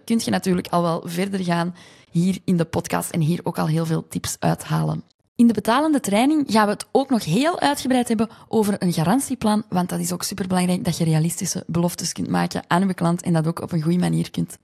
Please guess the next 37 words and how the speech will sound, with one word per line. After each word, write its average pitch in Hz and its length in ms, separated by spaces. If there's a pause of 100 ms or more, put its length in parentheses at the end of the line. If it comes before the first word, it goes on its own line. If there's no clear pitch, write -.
opschrijven. 160 640 (280)
Het - 120
volgende 302 340
dat 233 160
ik - 80
ook 262 120
heel 233 340
graag 254 220
zou 214 160
zien 196 160
terugkomen 214 440
in 202 120
uw 180 100
teksten 185 440 (320)
is - 320 (300)
call 185 200
to 175 100
actions. - 640 (180)
En 214 120
zorg 240 360
ervoor 262 380
dat 208 140
je - 60
eigenlijk 214 340
in 180 160
vijfennegentig 262 520
procent 233 360
van 202 120
uw 160 120
teksten - 520 (100)
ook 320 220
uw 233 160
lezer 214 320
gaat 185 260
aanzetten 202 540
tot - 280 (140)
actie. - 560